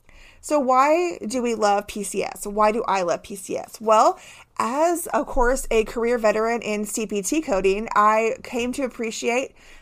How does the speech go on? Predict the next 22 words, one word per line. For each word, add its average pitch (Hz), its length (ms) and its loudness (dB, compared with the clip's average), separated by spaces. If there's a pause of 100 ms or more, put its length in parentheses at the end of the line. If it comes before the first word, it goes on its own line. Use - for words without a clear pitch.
(140)
the 208 240 4
completeness 233 720 -4
of - 120 -10
it. 120 240 -8
It's 214 180 -2
so 254 260 4
nice 240 520 -4
when 220 240 -2
you 220 140 -4
come 226 460 -2 (520)
from 233 140 -4
a 233 80 0
C 269 160 -4
P 247 140 -6
T 262 180 -2
background 233 480 2
where 220 80 -2
you 214 100 -4
use 208 180 0
a 220 60 0
lot 202 300 0
of 214 100 -6